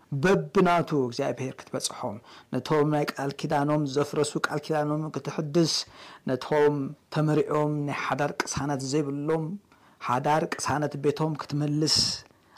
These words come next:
ኣብ ማእኸል ቤቶም ንስኻ ክትትከል ንጽሊ ኣሎና። እነሆ ተመሪዖም ብስራሕ ምኽንያት ብዝተፈላለየ ጉዳያት ተፈላለዮም ዘለዉ ኩነታቶም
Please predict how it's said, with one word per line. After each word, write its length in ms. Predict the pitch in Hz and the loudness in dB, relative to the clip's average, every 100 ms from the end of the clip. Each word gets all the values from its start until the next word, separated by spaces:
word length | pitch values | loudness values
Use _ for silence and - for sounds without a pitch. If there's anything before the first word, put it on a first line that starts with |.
| - | -4
ኣብ 120 | 131 | 0
ማእኸል 320 | 147 151 147 143 | 4 2 2 -2
ቤቶም 300 | 143 143 139 | -2 -2 -4
ንስኻ 300 | 127 - - 127 | -4 -6 -6 -8
ክትትከል 480 | - - - 135 139 | -8 -12 -6 -6 -6
ንጽሊ 340 | 131 - 127 | -8 -6 -6
ኣሎና። 300 | 131 127 117 113 113 _ - - - | -6 -6 -8 -8 -10 _ -20 -20 -12
እነሆ 220 | - 139 156 | 0 2 4
ተመሪዖም 600 | 151 160 160 - 156 160 147 | 2 2 0 0 0 0 0
ብስራሕ 440 | 131 151 151 147 - | 0 0 0 -2 -2
ምኽንያት 420 | 165 160 151 160 | -2 -2 -2 -2
ብዝተፈላለየ 560 | 147 - 143 160 151 151 | -4 -6 -6 0 0 0
ጉዳያት 400 | 151 143 147 147 | -2 -2 0 0
ተፈላለዮም 560 | - 139 156 160 156 143 | -4 -6 -2 -2 0 0
ዘለዉ 360 | 131 147 156 160 151 - - - | 2 2 4 2 0 -6 -20 -16
ኩነታቶም 640 | - 151 135 127 156 160 | -4 -2 0 0 2 0